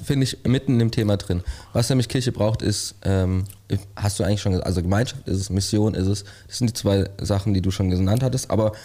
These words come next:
eine gesunde Kirche braucht ja noch viel mehr. Also mi-,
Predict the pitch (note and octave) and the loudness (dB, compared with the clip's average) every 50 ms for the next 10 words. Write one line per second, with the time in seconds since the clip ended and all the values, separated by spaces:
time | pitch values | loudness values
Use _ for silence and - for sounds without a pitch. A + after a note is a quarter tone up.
0 | - - - - G#2 G#2+ G2+ A#2 C#3+ E3+ D#3 D#3+ - - C#3 C3+ C3 B2+ G2+ - | -20 -8 -4 0 0 2 2 2 2 2 2 0 0 0 -2 0 0 -2 -2 0
1 | G#2+ A#2 A#2 - G#2+ A2+ G#2+ - - - A2+ G#2+ G2 F#2 E2+ E2 D2 F2+ - - | 0 0 0 -2 -2 -2 -2 -2 0 0 0 2 2 0 0 0 -2 -4 -8 -12
2 | - - - - - - - - - - - - - - G#2 G2+ G#2 G2+ F#2 F#2+ | -20 -20 -20 -20 -20 -20 -20 -20 -20 -20 -18 -6 -2 0 0 2 2 0 0 -2
3 | G#2+ - G2+ A2+ A#2+ | -2 0 0 0 0